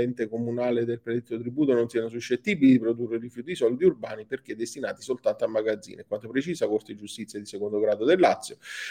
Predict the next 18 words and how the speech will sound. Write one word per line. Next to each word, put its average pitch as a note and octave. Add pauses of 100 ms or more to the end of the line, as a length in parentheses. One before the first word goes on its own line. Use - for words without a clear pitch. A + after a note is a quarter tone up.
(140)
con D#3+
la E3+
sentenza A#2+
quattromilacinquecentosessantasette B2
del A#2
duemilaventidue. A#2
Questo F#3+
era C3+
l'ultimo C#3
articolo B2+
della A2+
nostra A2+
rassegna A#2
di F#3+
oggi, D#3
con G#2
la G#2+
quale A#2